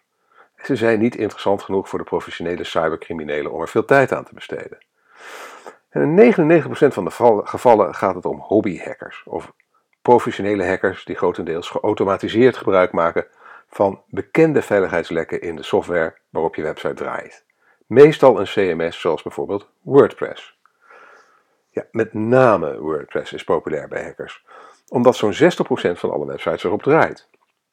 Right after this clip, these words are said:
En de keerzijde van het gemak waarmee je in WordPress plugins kunt installeren,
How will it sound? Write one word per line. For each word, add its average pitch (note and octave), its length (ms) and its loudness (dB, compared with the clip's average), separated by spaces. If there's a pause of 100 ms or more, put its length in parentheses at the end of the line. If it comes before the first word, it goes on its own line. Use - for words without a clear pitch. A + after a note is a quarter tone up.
(340)
En - 100 -6
de F#2 60 -4
keerzijde C#3 500 6
van F#2+ 100 0
het D#2 120 -6
gemak A2+ 300 2
waarmee E2+ 320 -2
je D2+ 100 -6
in D2 180 -10
WordPress F2+ 420 2
plugins C3 420 2
kunt G#2 180 -4
installeren, E2 600 -6